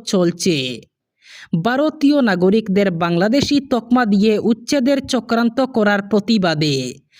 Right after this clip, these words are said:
আগামী সাত আগস্ট হাজার হাজার মানুষকে নিয়ে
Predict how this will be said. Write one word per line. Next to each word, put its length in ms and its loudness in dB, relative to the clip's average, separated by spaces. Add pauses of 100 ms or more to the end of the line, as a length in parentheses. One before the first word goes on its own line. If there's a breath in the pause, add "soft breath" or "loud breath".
(240 loud breath)
আগামী 480 0
সাত 520 -2
আগস্ট 540 0
হাজার 380 0
হাজার 340 0
মানুষকে 560 2
নিয়ে 480 0